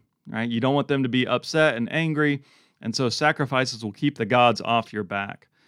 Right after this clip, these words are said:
So it's more about appeasing, um, than actually having any sort of relationship with them.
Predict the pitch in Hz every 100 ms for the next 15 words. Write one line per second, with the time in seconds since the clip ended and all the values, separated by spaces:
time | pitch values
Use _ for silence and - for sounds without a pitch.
0 | _ _ _ _ - 117 131 127 113 110
1 | 110 - - 151 120 104 104 104 _ -
2 | 95 95 98 98 107 107 104 101 104 -
3 | 104 107 101 104 107 98 110 101 98 113
4 | 113 - 98 - 110 - - _ 104 -